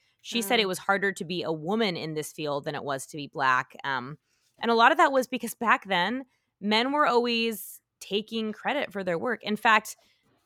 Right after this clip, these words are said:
Speaker 1: I don't think, I think it was, like, when there was a big report done or a big, like, research or a big something, women were not allowed to put their name on it. So she would be doing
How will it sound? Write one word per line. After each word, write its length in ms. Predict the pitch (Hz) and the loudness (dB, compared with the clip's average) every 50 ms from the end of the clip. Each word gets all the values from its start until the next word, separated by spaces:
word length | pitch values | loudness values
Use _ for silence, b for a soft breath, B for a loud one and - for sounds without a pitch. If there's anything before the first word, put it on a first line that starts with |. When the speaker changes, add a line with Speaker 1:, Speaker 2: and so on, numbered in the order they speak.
| - - | -2 0
Speaker 1:
I 80 | 214 | 2
don't 180 | 247 285 277 - | 2 2 0 -2
think, 220 | 277 262 247 - - | -4 -4 -4 -4 -6
I 80 | - | -8
think 180 | 202 - 262 254 | -6 -6 -6 -6
it 60 | 302 | -4
was, 140 | - 247 226 | -4 -2 -2
like, 140 | 226 208 - | -2 -4 -4
when 100 | 214 214 | -2 -2
there 140 | 214 226 247 | -2 -2 -2
was 100 | 285 240 | -2 -2
a 60 | 262 | -4
big 320 | 196 147 - 208 202 190 185 | -6 -4 0 0 0 0 0
report 500 | 175 165 - - - 170 165 170 - - | -4 -6 -6 -4 -4 -2 -2 -2 0 0
done 240 | 196 190 196 196 175 | 2 2 2 2 0
or 100 | 156 151 | 0 0
a 40 | 147 | 0
big, 220 | 160 165 160 - | 0 -2 -2 -2
like, 140 | 156 147 139 156 | -4 -6 -6 -8
research 460 | 165 175 170 - 185 180 175 170 - | -8 -6 -6 -4 -2 -2 -2 -2 -4
or 60 | 151 | -6
a 40 | 143 | -4
big 180 | - 165 156 | -6 -6 -8
something, 480 | - - 151 156 - 165 160 160 147 - b b b b b b b b _ - | -6 -6 -6 -6 -4 -6 -6 -6 -8 -12 b b b b b b b b _ -6
women 320 | 175 190 208 214 233 233 | 0 0 2 2 2 0
were 100 | 226 220 | 0 2
not 160 | 208 190 190 185 | 2 2 2 4
allowed 160 | 180 180 175 | 2 2 0
to 80 | 170 | 0
put 140 | - 185 170 | -4 -6 -6
their 100 | 170 165 | -4 -4
name 240 | 160 151 156 170 156 | -2 -4 -4 -4 -4
on 180 | 123 - 67 - | -6 -8 -10 -12
it. 140 | - _ _ _ _ _ _ _ _ _ _ - | -16 _ _ _ _ _ _ _ _ _ _ -10
So 180 | - - 196 180 | -6 -4 -4 -4
she 280 | - - - 220 214 | -4 -4 -4 -2 -2
would 140 | 233 262 226 | -2 -2 -2
be 140 | 247 226 202 | -2 -4 -2
doing 420 | 165 175 170 165 175 190 202 - | -2 -2 -2 -2 -2 -4 -4 -6